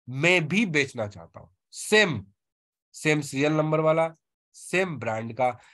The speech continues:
सेम स्पेसिफिकेशन, पूरा पूरा सेम, सेम पिक्चर, सब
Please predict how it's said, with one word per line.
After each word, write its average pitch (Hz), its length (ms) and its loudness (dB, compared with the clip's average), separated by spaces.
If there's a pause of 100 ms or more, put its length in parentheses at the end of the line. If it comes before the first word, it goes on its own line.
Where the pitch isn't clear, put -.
(120)
सेम 277 380 4
स्पेसिफिकेशन, - 880 -10 (200)
पूरा 208 340 4
पूरा 151 300 2
सेम, 101 260 -8
सेम 269 320 0
पिक्चर, - 480 -6 (920)
सब 185 300 -2